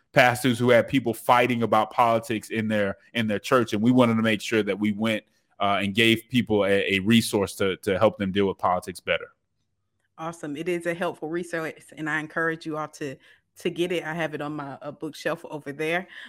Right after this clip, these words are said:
Speaker 2: Um, so definitely get, um, Compassion and Conviction. Um, Justin, what other things that we haven't talked about that you will want our audience to know before we,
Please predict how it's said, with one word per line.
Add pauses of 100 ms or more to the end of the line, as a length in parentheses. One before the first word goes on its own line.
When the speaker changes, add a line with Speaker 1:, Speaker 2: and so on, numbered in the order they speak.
(120)
Speaker 2:
Um,
so
definitely
get,
um,
Compassion
and
Conviction. (400)
Um, (300)
Justin,
what
other
things (280)
that
we
haven't
talked
about
that
you (160)
will
want
our
audience
to
know
before
we,